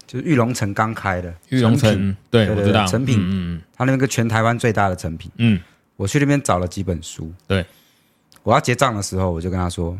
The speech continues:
Speaker 1: ：“多少钱？有折扣吗？”
Speaker 2: 嗯。
Speaker 1: 他跟我说：“八九折。”
Speaker 2: 嗯。
Speaker 1: 我说：“哈？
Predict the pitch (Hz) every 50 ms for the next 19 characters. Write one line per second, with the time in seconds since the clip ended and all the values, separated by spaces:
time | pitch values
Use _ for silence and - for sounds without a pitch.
0 | 107 - - 143 120 87 82 - - - - - _ _ _ _ _ - 104 101
1 | 95 92 98 104 - 127 110 95 90 85 87 95 - _ _ _ _ _ _ _
2 | _ _ _ _ _ _ _ _ _ _ _ 107 95 104 104 92 85 - 92 87
3 | - _ - 101 113 - - - - - - 107 - _ _ _ _ _ _ _
4 | 104 107 185 190 202 - - 165 196 269 - - -